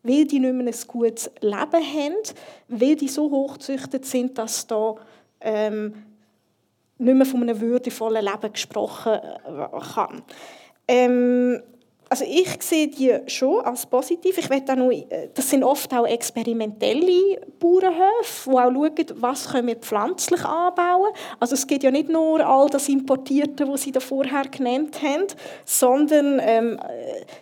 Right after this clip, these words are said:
die, ähm, experimentieren mit Soja, Schweizer Soja, Hafer, Mais, Kichererbsen, Linsen. Alles natürliche Produkte, die man auch in der Schweiz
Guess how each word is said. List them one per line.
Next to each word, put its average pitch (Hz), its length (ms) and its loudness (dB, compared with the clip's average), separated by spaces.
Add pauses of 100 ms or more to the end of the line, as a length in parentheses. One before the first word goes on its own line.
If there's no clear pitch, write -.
(100)
die, 240 200 -6
ähm, 233 420 0
experimentieren 233 920 -2
mit 208 160 -8
Soja, 302 640 2
Schweizer 254 380 -4
Soja, 262 720 2
Hafer, 247 480 0
Mais, 233 460 0
Kichererbsen, 226 760 -2
Linsen. 330 400 -2 (340)
Alles 370 540 4 (100)
natürliche 294 800 4
Produkte, 294 760 2
die 277 320 0
man 370 160 2
auch 294 320 -2
in 302 80 2
der - 80 -6
Schweiz - 580 -2